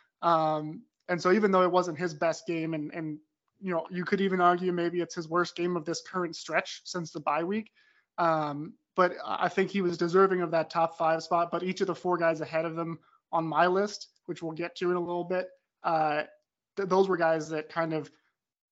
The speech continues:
th-, their performances surprised me more. Whereas with Dak, kind of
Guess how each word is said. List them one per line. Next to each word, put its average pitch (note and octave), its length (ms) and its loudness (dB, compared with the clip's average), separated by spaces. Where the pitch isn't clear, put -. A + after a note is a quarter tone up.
th-, G3 160 4
their F#3+ 160 8
performances F3+ 640 -2
surprised E3 600 2
me D#3 120 -4
more. D#3 260 -2
Whereas D#3 340 -2
with D#3+ 180 -8
Dak, D#3+ 380 2
kind F3 180 -2
of D#3 160 -2